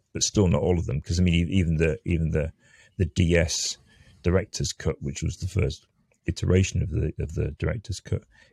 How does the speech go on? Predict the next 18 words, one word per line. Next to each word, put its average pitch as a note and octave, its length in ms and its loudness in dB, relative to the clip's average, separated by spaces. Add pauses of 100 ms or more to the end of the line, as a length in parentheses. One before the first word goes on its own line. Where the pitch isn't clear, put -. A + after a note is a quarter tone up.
(100)
it, F#2 120 -2 (100)
it F#2+ 220 0
too G2+ 200 2
was D2+ 160 0
memory C#2+ 260 0
constrained, C#2+ 640 -2
but, - 260 -4
but - 120 -4
not - 220 -2
as - 120 -4
much F2 260 2
as D#2 120 -4
the D2+ 100 -6
G D2+ 180 -2
B C#2+ 160 -4
A. D2 180 -2 (440)
So E2+ 180 2
more, F2+ 340 6